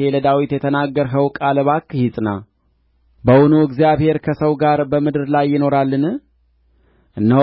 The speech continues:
ሰማይ ከሰማያትም በላይ ያለው ሰማያት ይይዝህ ዘንድ አይችልም። ይልቁንስ እኔ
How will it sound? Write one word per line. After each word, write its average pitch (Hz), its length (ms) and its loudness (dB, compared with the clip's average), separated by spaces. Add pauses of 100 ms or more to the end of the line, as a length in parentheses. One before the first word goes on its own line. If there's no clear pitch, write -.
(120)
ሰማይ 139 460 0
ከሰማያትም 143 680 -2
በላይ 143 300 0
ያለው 139 420 0
ሰማያት 143 440 -2
ይይዝህ 139 380 0
ዘንድ 151 240 -2
አይችልም። 107 420 -2 (140)
ይልቁንስ 202 580 2 (100)
እኔ 165 180 2